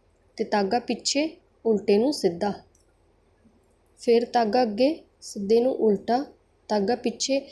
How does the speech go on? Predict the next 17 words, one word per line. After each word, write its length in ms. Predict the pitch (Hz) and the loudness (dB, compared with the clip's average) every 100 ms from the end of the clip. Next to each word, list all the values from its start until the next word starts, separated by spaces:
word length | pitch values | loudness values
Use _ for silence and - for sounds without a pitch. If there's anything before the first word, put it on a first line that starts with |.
| - _ - | -20 _ -2
ਹੁਣ 80 | 240 | 0
ਆਪਣੇ 220 | 233 247 | 2 2
ਕੋਲ 200 | 240 247 | 4 2
ਦੋ 200 | 208 233 | 4 4
ਕੁੰਡੇ 280 | 233 254 233 | 4 4 4
ਉਲਟੇ 320 | 240 220 247 | 4 2 0
ਨੇ, 120 | 240 | 2
ਇਹਦੇ 160 | 240 254 | 2 0
'ਚੋਂ 160 | 247 269 | -2 -4
ਇੱਕ 180 | 226 | -4
ਕੁੰਡਾ 280 | 214 226 208 | -2 0 2
ਆਪਾਂ 280 | 196 - 302 339 _ _ _ _ _ _ _ | 0 -2 -6 -8 _ _ _ _ _ _ _
ਸਿੱਧਾ, 440 | - - 190 202 302 - _ _ _ _ _ - _ _ _ - | -12 -6 -2 0 0 -2 _ _ _ _ _ -20 _ _ _ -6
ਧਾਗਾ 300 | 214 190 233 | -2 0 2
ਅੱਗੇ, 260 | 208 190 269 339 - - | 0 2 0 0 -8 -8
ਇੱਕ 240 | 220 - | -6 -4
ਉਲਟਾ, 1000 | 311 370 - _ _ - 208 196 - 285 | -4 -4 -8 _ _ 0 2 2 0 -2